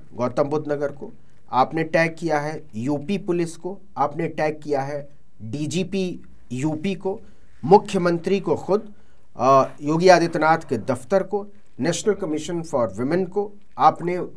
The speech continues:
महिला एवं बाल विकास मंत्री स्मृति ईरानी को, आपने प्रधानमंत्री कार्यालय को, नरेंद्र मोदी को, और टैग किया है मीडिया का जंगल राज, toothless posh और misogynist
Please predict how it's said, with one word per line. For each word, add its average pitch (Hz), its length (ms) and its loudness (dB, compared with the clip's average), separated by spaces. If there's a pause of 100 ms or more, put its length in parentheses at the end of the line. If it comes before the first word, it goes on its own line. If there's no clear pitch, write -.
महिला 160 680 6
एवं 147 280 2
बाल 151 260 6
विकास 143 420 2
मंत्री 139 540 -4
स्मृति 147 600 -2
ईरानी 127 360 4
को, 190 340 2 (440)
आपने 156 280 6
प्रधानमंत्री 165 760 4
कार्यालय 135 560 4
को, 208 280 -2 (100)
नरेंद्र 147 500 2
मोदी 131 380 2
को, 214 260 -6 (460)
और 147 320 4
टैग 202 320 8
किया 151 220 2
है 131 260 -6 (440)
मीडिया 165 380 6
का 175 160 0
जंगल 135 420 0
राज, 160 300 0 (280)
toothless 202 760 -2 (440)
posh 147 420 6 (340)
और 143 220 6
misogynist 151 920 -2